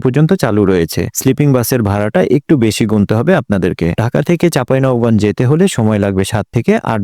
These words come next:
ঘন্টা। যাত্রার মাঝে সিরাজগঞ্জে পৌঁছানোর পর বিশ মিনিটের জন্য যাত্রা বিরতি দেওয়া হয়। সে সময় আপনারা চাইলে খাওয়া দাওয়া সেরে নিতে পারবেন। এরপর ঘুমোতে ঘুমোতে পৌঁছে যাবেন চাঁপাইনবাবগঞ্জে। চাঁপাইনবাবগঞ্জ পৌঁছানোর পর আমার এক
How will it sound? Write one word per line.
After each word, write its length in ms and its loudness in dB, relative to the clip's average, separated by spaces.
ঘন্টা। 280 -2
যাত্রার 400 0
মাঝে 200 0
সিরাজগঞ্জে 640 0
পৌঁছানোর 400 2
পর 140 2
বিশ 140 2
মিনিটের 380 2
জন্য 160 2
যাত্রা 320 -2
বিরতি 380 0
দেওয়া 240 0
হয়। 140 2
সে 80 2
সময় 320 4
আপনারা 340 0
চাইলে 200 2
খাওয়া 220 0
দাওয়া 220 2
সেরে 260 2
নিতে 240 0
পারবেন। 280 2
এরপর 220 2
ঘুমোতে 360 2
ঘুমোতে 260 2
পৌঁছে 300 2
যাবেন 300 4
চাঁপাইনবাবগঞ্জে। 840 2
চাঁপাইনবাবগঞ্জ 760 2
পৌঁছানোর 520 2
পর 140 4
আমার 160 4
এক 60 2